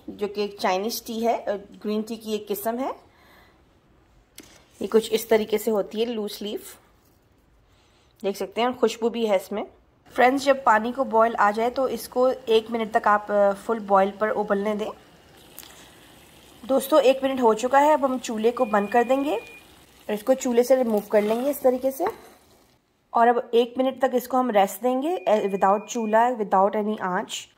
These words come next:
तकरीबन एक मिनट हो गया, अब इसमें हम पत्ती को डाल देंगे।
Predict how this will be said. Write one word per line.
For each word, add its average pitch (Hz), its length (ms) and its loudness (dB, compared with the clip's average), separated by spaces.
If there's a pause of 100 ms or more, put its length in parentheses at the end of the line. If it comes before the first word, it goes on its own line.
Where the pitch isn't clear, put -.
(500)
तकरीबन 247 320 0
एक 247 240 -2
मिनट 269 160 0
हो 247 100 4
गया, 254 120 2
अब 277 100 0
इसमें 277 280 -2
हम 262 280 -2
पत्ती 214 440 -2 (120)
को 247 100 0
डाल 170 260 4
देंगे। 226 460 -6